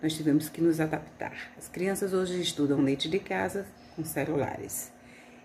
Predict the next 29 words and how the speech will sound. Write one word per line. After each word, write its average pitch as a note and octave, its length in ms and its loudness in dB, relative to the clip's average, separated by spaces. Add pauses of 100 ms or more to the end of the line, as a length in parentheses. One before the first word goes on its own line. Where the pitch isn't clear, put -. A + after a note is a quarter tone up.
e F#3 180 6
eles D#3 220 10
sabem C#3 640 2
muito C#3+ 720 2
mexer. - 480 -2 (640)
Então, A3+ 520 2 (300)
por A3+ 100 -4
que A#3 140 4
que A3+ 140 -4
cabe F#3+ 240 4
a F3+ 40 4
nós E3+ 220 2
pais, F#3 520 2
tios, E3 500 2
avós, D3 520 4
padrinhos, C#3+ 760 2 (260)
nos D#3 120 -2
adaptarmos - 720 -4
também? F3+ 340 -4 (680)
Principalmente C4 540 2
quando C#4+ 140 0
você C4 200 -4
passa G3+ 200 -6
naquela F#3+ 280 -2
situação F3+ 560 -6 (440)
que C4 160 -2
está A3 360 2
naquela F3 340 2
angústia, E3 600 -2